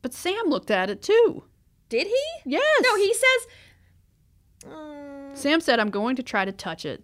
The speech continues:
Speaker 1: Then we'll know if it's real." He walked up to it and
Speaker 2: Oh,
Speaker 1: peered
Speaker 2: you're
Speaker 1: into its
Speaker 2: right.
Speaker 1: face. So why did it take Ted and not Sam?
Speaker 2: Who knows? Maybe.
Speaker 1: Maybe. Let's go.
Speaker 2: Maybe it's,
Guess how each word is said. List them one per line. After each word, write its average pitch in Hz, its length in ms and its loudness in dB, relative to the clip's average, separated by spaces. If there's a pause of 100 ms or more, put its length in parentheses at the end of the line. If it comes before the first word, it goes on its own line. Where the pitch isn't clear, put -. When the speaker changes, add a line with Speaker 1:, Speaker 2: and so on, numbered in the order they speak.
Speaker 1:
Then 208 140 -4
we'll 226 120 -4
know 160 160 -4
if 170 100 -10
it's - 140 -14
real." 240 380 -8
He 175 140 -12
walked 160 280 -8
up - 120 -10
to - 120 -10
it 175 80 -10
and - 120 -12
Speaker 2:
Oh, - 60 -20
Speaker 1:
peered 196 300 -4
Speaker 2:
you're 202 100 -4
Speaker 1:
into 262 140 -4
its 202 120 -4
Speaker 2:
right. 190 60 -14
Speaker 1:
face. 302 380 -10 (760)
So - 140 -2
why 330 220 8
did 349 120 4
it 320 100 0
take 302 300 2
Ted 381 440 2 (1200)
and 196 120 -2
not 202 220 -2
Sam? 269 420 -2 (840)
Speaker 2:
Who 208 160 -12
knows? 220 460 -12 (1300)
Maybe. 202 840 -8
Speaker 1:
Maybe. 208 420 -2 (160)
Let's 190 160 -6
go. 202 280 2 (420)
Speaker 2:
Maybe 240 720 0
it's, 214 400 2